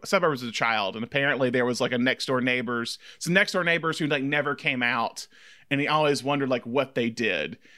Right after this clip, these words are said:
And he said even though his neighborhood was, like, very normal, there was, like, a legendary hatchet murderer in the nineteen thirties and, like, various, like, random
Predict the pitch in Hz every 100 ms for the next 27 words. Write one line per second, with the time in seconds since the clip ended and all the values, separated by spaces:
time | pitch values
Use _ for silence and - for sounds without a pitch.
0 | - _ - 139 135 127 127 127 135 -
1 | 170 180 180 165 151 143 143 139 139 123
2 | 120 120 127 123 127 165 170 143 127 123
3 | 117 _ _ _ - 143 139 135 143 135
4 | 127 123 139 139 151 143 139 143 131 -
5 | 127 127 - 165 165 175 180 185 185 170
6 | 175 180 180 - 196 180 165 175 175 185
7 | 190 190 - 156 147 127 131 143 151 156
8 | - 127 127 135 143 147 151 147 143